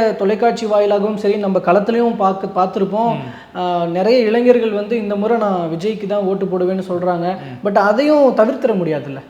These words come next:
Speaker 2: கண்டிப்பா தவிர்க்கவே முடியாது.
Speaker 1: ம்.
Speaker 2: ஆனா இப்ப இதுல ஒரு பத்தாயிரத்துல இருந்து ஒரு ஐம்பதாயிரம் பேர் இப்ப நிக்கிறாங்கன்னு வச்சுங்களேன். இதுல பதினெட்டு வயதுக்கு கீழ்ப்ப-, உட்பட்டவங்க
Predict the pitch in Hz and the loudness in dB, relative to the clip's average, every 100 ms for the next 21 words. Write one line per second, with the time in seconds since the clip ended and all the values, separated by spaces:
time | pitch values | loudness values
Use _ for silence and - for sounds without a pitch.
0 | - 175 202 226 240 180 170 170 180 160 | -2 0 0 0 2 2 0 0 -2 -2
1 | 131 151 208 - 175 139 220 233 226 - | -4 -6 -10 -14 -14 -2 2 4 2 0
2 | 226 202 208 196 - - - - - 208 | 0 2 4 4 2 -8 -16 -18 -2 4
3 | 202 196 202 196 233 226 254 254 233 247 | 6 8 6 4 4 8 8 8 4 4
4 | 262 226 214 220 220 202 233 208 190 185 | 6 6 6 6 6 8 4 4 -2 0
5 | 190 185 175 151 151 139 - - - - | 2 2 -2 -4 -6 -8 -12 -20 -20 -8
6 | 202 208 208 247 - - 220 254 262 254 | -2 2 4 4 2 4 6 6 4 6
7 | 233 247 240 247 220 240 202 220 208 202 | 8 8 4 -4 -2 -2 2 4 4 2
8 | 208 202 220 202 196 | 2 2 4 4 2